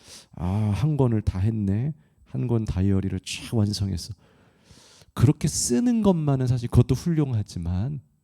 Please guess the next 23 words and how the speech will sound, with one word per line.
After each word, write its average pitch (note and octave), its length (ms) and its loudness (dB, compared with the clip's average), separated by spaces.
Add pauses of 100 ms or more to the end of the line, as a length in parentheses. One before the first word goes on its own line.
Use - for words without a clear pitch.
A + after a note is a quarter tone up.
(520)
그보다 A#2 260 2
더 G2 160 4
훌륭한 F#2+ 460 0
것은 D#3+ 420 -4 (640)
거기에서 A2 560 2
눈물을 G2 440 4
뽑아내고 F#2 560 -6 (720)
거기에서 A#2+ 400 4
영적 G#2 340 0
가치를 - 480 -2
찾아서 A#2+ 480 -6
오히려 A#2 400 0 (280)
이제 B2 140 -2
내가 A#2+ 200 0
도장 C#3+ 380 4
찍어야 G#3 380 0
되기 F3+ 220 2
때문에 C3+ 320 0
하는 B2+ 180 0
것이 A2 220 -2
아니라 G2+ 300 -4 (520)
그 - 140 -2
안에서 G#2+ 640 0